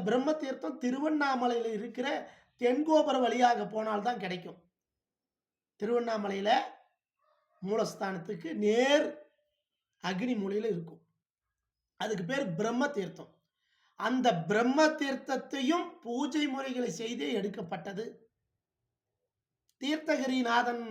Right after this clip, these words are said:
குதி கொண்ட இடத்திலே ராமர் பாணத்தினால் உருவான தீர்த்தகிரி ஈஸ்வரருடைய அஞ்சு தீர்த்தங்கள் இதுல இருக்கு. காசி புனித தீர்த்தமானது இருக்கு. ராமேஸ்வரத்துடைய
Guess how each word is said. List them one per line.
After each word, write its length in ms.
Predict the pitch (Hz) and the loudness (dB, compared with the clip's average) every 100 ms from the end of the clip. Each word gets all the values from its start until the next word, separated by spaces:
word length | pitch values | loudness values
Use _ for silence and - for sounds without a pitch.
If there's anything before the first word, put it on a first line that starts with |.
| 180 - _ _ _ _ | -10 -12 _ _ _ _
குதி 180 | 247 262 | -4 -2
கொண்ட 220 | 262 240 226 | 0 -2 0
இடத்திலே 460 | 214 220 240 247 277 285 - - _ _ _ 196 | -2 -2 0 2 2 0 -4 -12 _ _ _ -6
ராமர் 540 | 190 214 285 285 247 | 4 8 8 6 4
பாணத்தினால் 640 | 226 254 247 254 240 233 214 | 4 4 2 0 2 2 0
உருவான 420 | 240 240 233 233 269 269 - - _ _ - | -4 2 2 4 0 0 -6 -20 _ _ -6
தீர்த்தகிரி 640 | 269 - 311 269 277 277 262 | -6 -2 2 4 2 0 0
ஈஸ்வரருடைய 640 | 254 - 254 247 233 233 | -2 -2 0 0 0 2
அஞ்சு 340 | 214 214 240 180 | 2 2 -2 -6
தீர்த்தங்கள் 540 | - 262 277 254 233 | -4 -4 -4 -4 -4
இதுல 180 | 214 220 | -4 -4
இருக்கு. 300 | 208 214 254 - - _ _ _ _ _ _ _ _ _ _ _ _ _ _ _ _ 208 | -4 -6 -10 -12 -14 _ _ _ _ _ _ _ _ _ _ _ _ _ _ _ _ 0
காசி 500 | 247 285 - 277 247 185 - - | 6 8 6 2 0 -2 -12 -8
புனித 320 | 240 262 254 | -4 -2 -2
தீர்த்தமானது 720 | 247 233 240 226 220 214 202 | -2 -2 -2 0 0 0 0
இருக்கு. 360 | 202 196 220 233 240 _ _ _ _ _ _ _ _ _ _ _ _ | -2 -4 -6 -6 -8 _ _ _ _ _ _ _ _ _ _ _ _
ராமேஸ்வரத்துடைய 1000 | 180 214 269 294 285 247 254 - 254 247 | -2 0 2 2 0 -2 -4 -4 -2 0